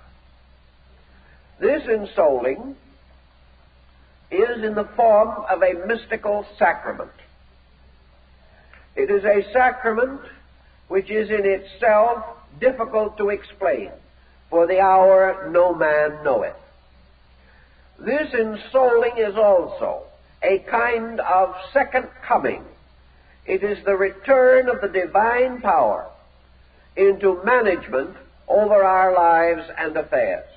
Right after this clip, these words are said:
Thus we can begin to see how the two interpretations of religion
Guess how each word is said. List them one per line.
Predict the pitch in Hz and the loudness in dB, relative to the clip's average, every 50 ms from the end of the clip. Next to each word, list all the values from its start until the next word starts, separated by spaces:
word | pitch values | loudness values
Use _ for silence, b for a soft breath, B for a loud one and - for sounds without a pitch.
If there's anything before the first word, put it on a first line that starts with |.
| _ _ _ _ - - - - _ _ _ _ _ b b b b b b b b b b | _ _ _ _ -20 -20 -20 -20 _ _ _ _ _ b b b b b b b b b b
Thus | - 214 277 311 - - | 0 2 2 2 2 0
we | 254 262 | -8 -8
can | - 247 220 214 | -4 -4 -4 -4
begin | 208 196 196 - 220 247 254 247 | -4 -6 -6 -6 -6 -6 -6 -6
to | 220 214 196 - - | -6 -10 -10 -8 -6
see | 202 175 143 127 139 | -6 -6 -6 -6 -8
how | 160 160 - 196 202 208 220 214 | -8 -6 -2 0 0 0 0 -2
the | 190 190 - - - | -6 -8 -10 -12 -12
two | - 285 285 269 254 | -8 -6 -6 -6 -6
interpretations | 233 226 214 - - 254 240 233 - 208 196 - - 247 220 196 165 - - 139 127 135 151 151 | -6 -8 -8 -6 -4 -4 -4 -4 -6 -8 -8 -4 -2 -2 -2 -2 -4 -6 -10 -12 -12 -12 -10 -8
of | 175 165 160 | -8 -6 -2
religion | 175 175 185 185 165 - - 110 98 - 98 - | -2 0 2 2 0 -2 -6 -12 -14 -14 -16 -20